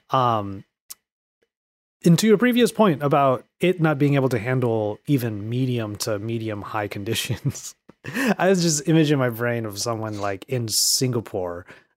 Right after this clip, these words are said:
um, 'cause the Marina Bay Sands, the iconic sort of mall building, is on this bridge, and because there is, like,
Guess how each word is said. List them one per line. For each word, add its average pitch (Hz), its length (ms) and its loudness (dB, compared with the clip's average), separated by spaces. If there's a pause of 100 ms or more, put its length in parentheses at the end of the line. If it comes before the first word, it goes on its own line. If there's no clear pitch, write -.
um, 95 500 -2
'cause 151 240 2 (300)
the 143 60 4
Marina 147 340 4
Bay 131 180 2
Sands, 110 460 -2
the 110 80 -2
iconic 101 560 -4
sort 110 220 -4
of 98 100 -8
mall 104 340 -2
building, 104 540 -4
is 107 220 -6 (100)
on 107 200 -6
this 104 180 -4
bridge, 101 500 -6
and 104 160 -8
because 104 300 -4
there 104 160 -4
is, 104 200 -4
like, 98 220 -4